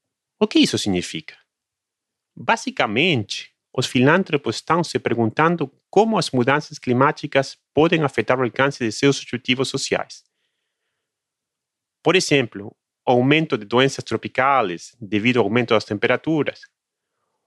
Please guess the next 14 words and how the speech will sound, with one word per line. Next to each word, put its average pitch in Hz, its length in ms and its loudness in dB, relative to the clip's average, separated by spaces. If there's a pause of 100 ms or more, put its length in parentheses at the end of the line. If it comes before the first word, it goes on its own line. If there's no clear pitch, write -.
(160)
ou 123 140 -2
como 170 300 4
chuvas 165 340 2
prolongadas 135 600 0
podem 139 280 0
afetar 131 360 -2
a 131 60 0
participação - 760 -2
escolar. 131 560 -2 (1120)
Eles 165 280 2
também 143 280 0
estão 165 280 0
se - 100 -6
perguntando 139 680 -2